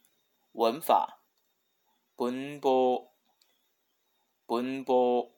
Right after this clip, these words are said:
复习，第三类动词，復習する。復習する。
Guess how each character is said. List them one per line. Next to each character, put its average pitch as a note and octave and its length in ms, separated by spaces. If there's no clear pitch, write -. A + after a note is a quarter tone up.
复 E3 260
习， G2 520
第 C#3 100
三 B2+ 160
类 C3 100
动 A#2 200
词， - 360
復 C3+ 320
習 C#3 400
す C3+ 180
る。 B2 300
復 C3+ 340
習 C3 420
す B2+ 160
る。 A#2+ 280